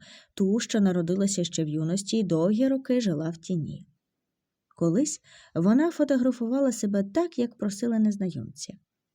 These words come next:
Навіть не заради грошей, а заради цікавості. Заради дивного стану, коли межі дозволеного розмивалися, і світ ставав ширшим. У ті часи поруч був хлопець,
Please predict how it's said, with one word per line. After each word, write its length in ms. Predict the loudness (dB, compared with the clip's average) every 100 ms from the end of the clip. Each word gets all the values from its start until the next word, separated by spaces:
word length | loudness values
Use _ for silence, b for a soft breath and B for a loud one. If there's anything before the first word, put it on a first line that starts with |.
| _
Навіть 320 | 2 4 4 2
не 100 | 2
заради 340 | 2 2 2
грошей, 520 | 2 0 0 -6 -10 B B
а 60 | 0
заради 360 | 2 4 2 -2
цікавості. 760 | -4 -4 -4 -4 -8 -16 -20 _ _ _ _ -4
Заради 420 | 2 4 2 2 2
дивного 480 | 4 4 4 0
стану, 400 | -4 -2 2 2
коли 240 | 2 0 2
межі 260 | 2 2
дозволеного 720 | 2 0 0 -2 0 0 0 -2
розмивалися, 840 | -2 -2 -4 -2 -2 -4 -4 -8 B B B
і 140 | -2 -2
світ 420 | -2 -4 -4 -6 _
ставав 420 | -10 -6 -4 -4
ширшим. 540 | -4 -4 -4 -8 -10 -12 _ _ _ _ _ _ _ _
У 100 | -2
ті 160 | 2 2
часи 360 | 2 0 0
поруч 360 | 2 4 4 4
був 200 | 0 -2
хлопець, 640 | -4 0 0 0 -4 -6